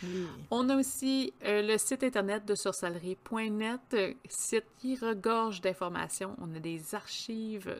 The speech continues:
Speaker 2: euh, qui datent, hein, quand même, des informations importantes, mais on a aussi des articles.
Speaker 1: Oui.
Speaker 2: Euh, vous allez probablement trouver, euh, de l'information que vous voulez avoir. <laughs>
Speaker 1: Chaussures à votre pied.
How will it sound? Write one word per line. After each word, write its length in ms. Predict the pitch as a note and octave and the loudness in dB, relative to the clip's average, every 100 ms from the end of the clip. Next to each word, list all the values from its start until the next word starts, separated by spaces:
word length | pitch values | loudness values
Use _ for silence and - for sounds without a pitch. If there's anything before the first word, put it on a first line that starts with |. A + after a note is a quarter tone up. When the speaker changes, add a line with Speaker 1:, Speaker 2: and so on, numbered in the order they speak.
| - | -6
Speaker 2:
euh, 240 | E3+ D#3+ D#3 | -6 -6 -8
qui 140 | - | -10
datent, 320 | E3 F#3+ - B3 | -6 -4 -4 -4
hein, 80 | |
quand 160 | A#3+ G3 | -4 -4
même, 240 | F#3 A#3+ | -2 -2
des 160 | G#3 F3 | -4 -4
informations 460 | E3+ F3+ F3+ F3+ G3+ | -4 -4 -4 -4 -4
importantes, 420 | F#3+ F3 A3+ A#3 | -2 0 0 -2
mais 60 | F#3 | -4
on 60 | F3 | -6
a 40 | |
aussi 220 | F3+ - | -6 -6
des 320 | F#3+ F#3 F3 D#3+ | -4 -4 -4 0
articles. 640 | G#3+ - F#3 G3 G3+ E3+ D#3 | 0 0 -2 0 0 -2 -4
Speaker 1:
Oui. 0 | D#3 - - - - | -6 -10 -12 -12 -8
Speaker 2:
Euh, 40 | E3 | -4
vous 60 | |
allez 140 | D#3+ D#3 | -4 -4
probablement 500 | - G3+ G3 G3 G3 | 2 4 4 2 -2
trouver, 680 | - - F#3 G3 G3 F#3+ - - | -4 -8 0 2 4 2 -2 -8
euh, 40 | E3 E3 - F3+ F3+ | -10 -8 -10 -12 0
de 140 | G#3+ | 4
l'information 680 | A3+ G3 F3+ E3 D#3 F3+ F#3 | 4 4 2 0 -2 -4 -6
que 80 | - | -6
vous 160 | D#3+ D#3+ | -8 -8
voulez 460 | D#3+ F#3+ F#3 G#3 | -4 -2 0 2
avoir. 500 | F3+ E3 - - - | 0 -2 2 4 4
<laughs> 0 | |
Speaker 1:
Chaussures 640 | - A#3 C#4 A#3 - A#3 F#3+ | 4 8 10 10 10 10 10
à 80 | |
votre 300 | E3 F3 F3 | 10 8 8
pied. 260 | E3+ A3 C4+ | 8 10 10